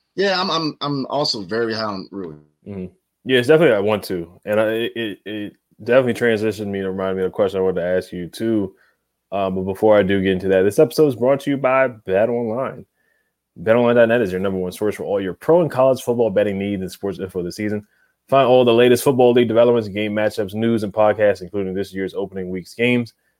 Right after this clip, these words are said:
Speaker 2: BetOnline is your al-, is also your continued source for all your sporting wagering information, including live betting, esports, and scores. The fastest and easiest way to check in on all your favorite sports and events, including M L B, M M A, boxing, and golf. Head to the website today or use your mobile device to learn more about the trends in action.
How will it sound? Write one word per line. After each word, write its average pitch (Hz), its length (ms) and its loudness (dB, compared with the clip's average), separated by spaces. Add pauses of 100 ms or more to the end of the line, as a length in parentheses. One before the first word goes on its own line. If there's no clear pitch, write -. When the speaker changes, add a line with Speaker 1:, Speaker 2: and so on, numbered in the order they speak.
(140)
Speaker 2:
BetOnline 117 280 4
is 107 120 2
your 104 140 0
al-, 113 280 4
is 110 200 -6
also 185 320 4
your 131 180 4
continued 113 400 -4
source 113 180 -2
for - 80 -8
all 98 160 0
your 98 100 0
sporting 104 360 -2
wagering 98 320 -2
information, 92 420 -4
including 90 260 -6
live 90 220 0
betting, 90 240 2
esports, 98 440 -6
and 85 100 -20
scores. 113 340 4 (480)
The - 80 -6
fastest 127 440 4
and 107 120 -6
easiest 143 300 2
way 127 100 4
to 107 80 2
check 120 220 0
in 113 100 -2
on 101 100 -2
all 110 220 0
your 113 120 0
favorite 104 280 -2
sports 107 260 -4
and 95 80 -8
events, 90 240 -6
including 92 320 -10
M 110 120 -2
L 117 100 4
B, 101 260 -2
M 104 120 -2
M 104 120 2
A, 101 120 6
boxing, 98 640 -2
and 113 200 -2
golf. 113 360 4 (440)
Head 104 160 2
to 107 60 -4
the 107 60 2
website 104 300 4
today 104 160 4
or 120 120 2
use 87 200 -6
your 85 80 -12
mobile 80 220 -10
device 85 320 -4
to 87 100 -18
learn 87 220 -12
more 117 220 2
about 117 200 4
the 107 80 0
trends 107 240 -2
in 110 80 2
action. 90 340 -2